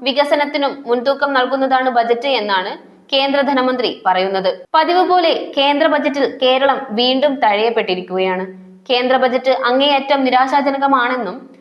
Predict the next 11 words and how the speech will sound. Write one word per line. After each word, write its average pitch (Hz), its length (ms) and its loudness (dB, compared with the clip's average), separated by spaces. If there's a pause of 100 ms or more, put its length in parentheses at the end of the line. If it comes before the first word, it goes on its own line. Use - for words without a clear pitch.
(120)
വയനാട് 302 460 2
പാക്കേജ്, 294 640 0 (160)
വിഴിഞ്ഞം 285 560 2
എന്നിവയടക്കം 269 840 0
കേരളത്തിനായി 269 680 2 (160)
ബജറ്റിൽ 233 540 0
പ്രഖ്യാപനങ്ങളില്ല. 220 1040 -2 (340)
കേന്ദ്ര 254 220 2
സർക്കാരിന് 269 760 0
സംസ്ഥാനങ്ങളോടുള്ള 269 960 0
സമീപനം 262 580 -2